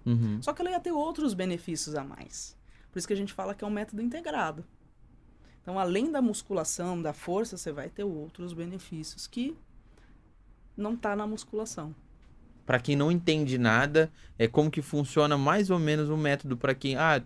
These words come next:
Speaker 1: tô iniciando agora", e você, você lê a pessoa como um objetivo, "Ah, qual que é o seu objetivo?" Mais ou menos isso. Aí ela, ela treina todo dia, como que é?
Speaker 2: Vamos lá. Pra quem tá começando agora, é um método de treino que você vai descalço, porque você começa a treinar dos pés à cabeça.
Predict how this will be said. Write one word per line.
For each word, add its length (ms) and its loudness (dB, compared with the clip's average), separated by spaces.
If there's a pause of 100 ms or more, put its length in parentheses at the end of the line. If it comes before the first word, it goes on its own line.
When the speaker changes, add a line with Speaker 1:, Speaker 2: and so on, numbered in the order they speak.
(140)
Speaker 1:
tô 80 0
iniciando 600 4
agora", 580 4
e 280 -2 (260)
você, 200 4 (140)
você 320 4
lê 220 10
a 60 8
pessoa 320 4
como 220 4
um 60 10
objetivo, 720 4
"Ah, 80 4
qual 120 0
que 60 -4
é 40 0
o 20 -10
seu 120 -6
objetivo?" 560 -2 (320)
Mais 160 2
ou 60 4
menos 220 4
isso. 220 0
Aí 200 4
ela, 240 4 (580)
ela 260 4
treina 200 6
todo 220 4
dia, 680 2
como 200 -2
que 120 -4
é? 100 -4 (420)
Speaker 2:
Vamos 240 -4
lá. 180 -4 (340)
Pra 120 -8
quem 140 -6
tá 100 -6
começando 380 -6
agora, 520 -4
é 100 -10
um 60 -4
método 380 -4
de 100 -8
treino 320 -6
que 80 -12
você 100 -6
vai 120 -4
descalço, 720 -6
porque 200 -10
você 100 -12
começa 300 -6
a 40 -8
treinar 220 -6
dos 100 -10
pés 200 -4
à 40 -10
cabeça. 520 -6